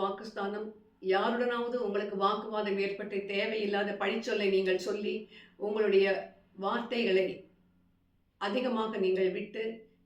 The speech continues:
தேவையில்லாத உறவு சிக்கல்களிலே மாட்டிக்கொள்ள வேண்டாம். ஒவ்வொரு வார்த்தையும் அளந்து அளந்து பேசுங்கள். மிக கவனமுடன் பேசுங்கள். யாரிடம் பேசினாலும் மிக ஜாக்கிரதையாக பேசுங்கள். தேவையில்லாமல் குடும்பத்தில் எந்த ஒரு குழப்பத்திலும் நீங்கள் ஈடுபட வேண்டாம்.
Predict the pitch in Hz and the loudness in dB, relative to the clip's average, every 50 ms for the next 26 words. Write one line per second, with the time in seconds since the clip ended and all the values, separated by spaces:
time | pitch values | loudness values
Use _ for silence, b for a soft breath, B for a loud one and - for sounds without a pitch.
0 | _ - 220 214 220 226 233 240 233 226 220 226 214 214 220 220 - 190 208 226 | _ -6 -4 -2 0 0 0 0 0 0 0 0 -2 -2 -2 -2 0 0 0 0
1 | 233 233 226 - 214 - 214 208 202 196 190 185 185 190 190 185 185 190 196 196 | 0 0 -2 -4 -6 -6 -6 -4 -2 0 0 2 2 2 2 0 0 -2 -2 -4
2 | 214 226 214 196 190 185 190 202 202 196 214 214 214 B B B B B B 202 | -6 -6 -2 0 0 0 0 -2 -4 -4 -6 -6 -8 B B B B B B -4
3 | 214 220 226 220 277 294 269 247 254 233 240 240 - 240 240 240 233 - 190 202 | -4 -4 -2 -2 0 0 0 2 2 2 0 0 -2 -4 -4 -4 -2 -2 -2 0
4 | 240 247 240 240 226 196 196 208 220 202 - 190 190 185 185 196 180 175 170 165 | 0 0 2 2 0 0 0 -2 -4 -4 -2 0 0 0 0 -2 -4 -4 -4 -6
5 | - - 196 196 208 254 240 202 208 185 185 214 226 233 233 233 196 214 220 - | -6 -6 -4 -4 -2 -2 -4 -4 -2 -2 -2 -2 -2 -2 -2 -2 -2 -2 -4 -2
6 | 196 190 185 190 190 190 180 175 165 160 - B B B B B - 185 190 202 | 0 0 0 0 -2 -4 -4 -4 -6 -8 -10 B B B B B -2 0 0 2
7 | 226 247 277 262 254 254 254 233 208 220 214 214 220 214 208 208 208 214 - 190 | 2 2 2 2 2 2 0 0 0 -2 -2 -4 -4 -6 -4 -4 -4 -6 -6 -4
8 | 190 202 202 240 214 - 208 190 196 226 240 240 202 214 214 208 214 208 - 190 | -4 -2 -2 0 0 0 0 0 0 0 -2 -4 -2 -2 -4 -4 -4 -4 0 0
9 | 185 185 - 190 180 180 185 185 185 180 B B B B B B - 214 214 220 | 2 2 2 0 -2 -2 -2 -2 -4 -4 B B B B B B -4 -2 0 0
10 | 254 262 262 247 233 226 208 196 190 196 190 190 190 220 208 220 226 220 220 214 | 0 0 0 0 0 2 2 2 2 2 0 0 0 -2 -2 -2 -4 -4 -4 -2
11 | 202 185 - 180 190 220 233 247 233 202 190 190 190 190 185 185 - 196 202 208 | 0 0 2 2 0 0 0 0 0 2 2 2 2 2 0 -4 -6 -6 -4 -4
12 | 214 226 - 220 - 202 202 233 226 - 180 180 185 180 180 175 202 214 202 208 | -4 -6 -8 -8 -8 -8 -8 -8 -8 -8 -6 -4 -4 -2 0 0 0 0 0 -2
13 | 190 185 185 185 175 180 175 185 226 233 | -2 -2 -2 -2 -2 -2 -4 -4 -6 -6